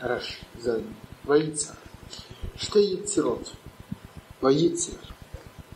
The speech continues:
C'est marqué avec un double yud, ויצר. Avec un double yud, c'est marqué dans la tête. Pas ויצר. On aurait pu s'en passer d'un yud. Pourquoi ce double yud ? Pour te dire que l'homme a deux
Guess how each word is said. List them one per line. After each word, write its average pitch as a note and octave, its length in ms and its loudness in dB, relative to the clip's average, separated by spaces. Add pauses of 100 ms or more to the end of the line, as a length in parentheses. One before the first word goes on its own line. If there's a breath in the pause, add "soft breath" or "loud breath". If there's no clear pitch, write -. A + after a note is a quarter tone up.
(840)
C'est - 160 0
marqué E3+ 600 6 (160)
avec - 240 0
un D#3+ 40 4
double D3+ 320 2
yud, B2 340 0
ויצר. B2 440 -2 (1160)
Avec C#3+ 120 -4
un D3 60 4
double D#3+ 280 8
yud, E3+ 260 2
c'est C#3 120 0
marqué C3 240 -2
dans B2 80 0
la A#2 80 -4
tête. - 200 -10 (260)
Pas D3 120 8
ויצר. D3 680 4
On C3 100 2
aurait F3 220 6
pu A3 240 6
s'en F3+ 220 2
passer E3 360 4
d'un D3+ 120 4
yud. C#3 260 0 (400)
Pourquoi - 220 4
ce F#3+ 120 2
double F3 280 6
yud ? A#2+ 320 0 (760)
Pour E3+ 120 6
te F3 100 8
dire F#3 300 8 (160)
que E3 120 2
l'homme G3 420 8 (240)
a E3 380 6
deux G#3 360 6